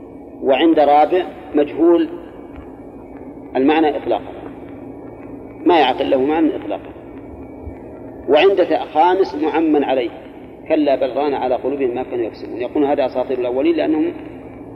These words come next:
سدت عليهم ال-، أبواب ال-، الوصول إلى معرفة القرآن. فمسألة هذه الأمور نسبية، أح-، يعني بعض الأحيان تكون الدلالة عندك،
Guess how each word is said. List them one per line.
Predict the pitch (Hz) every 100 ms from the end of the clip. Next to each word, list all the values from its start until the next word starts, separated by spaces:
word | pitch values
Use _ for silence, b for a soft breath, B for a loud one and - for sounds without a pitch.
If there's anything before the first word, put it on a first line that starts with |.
| - -
سدت | - 175 151
عليهم | 131 139 120 131 - - - - - - - - - -
ال-، | - - - - 113 117 - - - -
أبواب | 123 123 131
ال-، | - - - - - - - -
الوصول | 123 113 135
إلى | 120
معرفة | 117 117 - 113
القرآن. | - 107 92 - - - - - - - - - - - - - - - - -
فمسألة | 123 147 139 131
هذه | 135
الأمور | 135 147 143 - 277
نسبية، | - - 185 135 131 - - - - - - - - - - - - - - - - - - - -
أح-، | -
يعني | 127 - 131 120 127
بعض | 160 175
الأحيان | 165 151 151 170 170 156 - - -
تكون | - 165
الدلالة | 156 151 151 143
عندك، | - 165 156 127